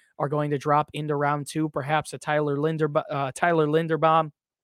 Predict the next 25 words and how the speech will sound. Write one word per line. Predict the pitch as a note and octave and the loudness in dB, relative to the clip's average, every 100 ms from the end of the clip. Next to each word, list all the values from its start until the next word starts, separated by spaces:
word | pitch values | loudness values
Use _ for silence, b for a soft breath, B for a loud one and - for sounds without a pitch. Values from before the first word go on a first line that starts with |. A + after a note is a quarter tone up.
| _ _ - | _ _ -6
or | D#3+ | -4
someone | - D#3+ D#3+ | -2 -2 0
on | D#3 | 0
the | D3+ | 0
offensive | D3 C#3+ D3+ C#3+ C#3 | -2 -2 -6 -10 -4
line. | D3 C#3+ C#3 b b b | -4 -4 -8 b b b
The | C#3 | -6
Bears | C#3+ D3 - | -2 -2 -2
hopefully | D3 D3 C#3+ | -4 -2 -4
will | C#3 | -2
have | C#3+ C#3 - | -2 -4 -6
copious | - D3+ C#3+ C#3 - | -6 -4 -4 -6 -4
amounts | C#3 C3+ C3+ | -6 -6 -6
of | |
options | C3 C3 - C3 - | -8 -8 -10 -12 -10
that | C3+ | -10
they | C3+ | -10
can | - C3+ | -10 -10
go | C3+ C3 | -10 -8
with, | C3 - b b b | -10 -12 b b b
with | C#3 C#3 | -2 0
those | C#3 C3 - | 0 -4 -6
two | C3+ | -6
second-round | C3 C#3 C#3+ B2+ B2+ B2 | -6 -8 -8 -10 -10 -8
picks. | - A#2+ - | -6 -6 -8